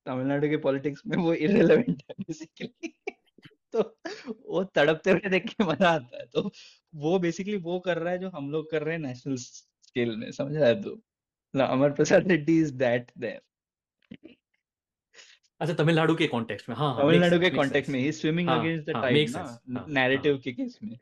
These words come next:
Speaker 2: हम्म।
Speaker 1: तो अमर प्रसाद रेड्डी हर दिन कुछ भी कोशिश करता है। तो उसने उस दिन एक, अ, रजनीकांत का एक with उसके movie का कोई background music, अ, एक
Speaker 2: हम्म।
Speaker 1: clip लगाया जहाँ, अ, कोई ज-, ऐसा प्रेस कॉन्फ्रेंस में किसी ने पूछा कि, अ, "देखो,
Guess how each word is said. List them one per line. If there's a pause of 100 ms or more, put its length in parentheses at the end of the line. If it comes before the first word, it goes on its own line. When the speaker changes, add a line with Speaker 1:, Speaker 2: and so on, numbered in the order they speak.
Speaker 2:
हम्म। (280)
Speaker 1:
तो
अमर
प्रसाद
रेड्डी
हर
दिन
कुछ
भी
कोशिश
करता
है।
तो
उसने
उस
दिन
एक,
अ, (320)
रजनीकांत
का
एक (240)
with (380)
उसके
movie
का
कोई
background
music, (840)
अ,
एक
Speaker 2:
हम्म। (520)
Speaker 1:
clip
लगाया
जहाँ,
अ, (100)
कोई
ज-, (680)
ऐसा
प्रेस
कॉन्फ्रेंस
में
किसी
ने
पूछा (580)
कि,
अ,
"देखो,